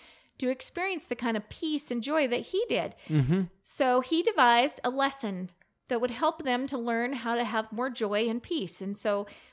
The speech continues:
Speaker 1: what he did is he built homes throughout the land. And some of them were grand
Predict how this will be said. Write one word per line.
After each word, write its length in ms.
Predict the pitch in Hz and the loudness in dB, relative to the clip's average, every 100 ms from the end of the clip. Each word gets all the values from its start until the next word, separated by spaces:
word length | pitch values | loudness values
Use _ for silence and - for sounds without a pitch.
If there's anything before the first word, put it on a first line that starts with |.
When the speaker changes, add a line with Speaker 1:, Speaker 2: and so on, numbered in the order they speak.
| _ | _
Speaker 1:
what 100 | 208 | 0
he 100 | 285 | 0
did 380 | 359 285 208 277 | 4 6 6 4
is 140 | - 208 | -4 -6
he 160 | - 254 | -4 -6
built 420 | 208 240 240 233 | 2 4 4 0
homes 540 | 226 339 285 220 208 | -2 0 2 0 -4
throughout 340 | - 220 226 226 | -2 0 0 0
the 40 | |
land. 460 | 233 240 196 180 - - - - _ | -2 -2 -4 -8 -14 -20 -20 -20 _
And 160 | - 233 | -6 -4
some 240 | - 302 | 0 -2
of 140 | 320 269 | -2 0
them 180 | 254 | 0
were 260 | 226 214 208 _ | 2 -2 -4 _
grand 800 | 233 226 254 262 240 214 202 | -2 2 2 4 4 2 -2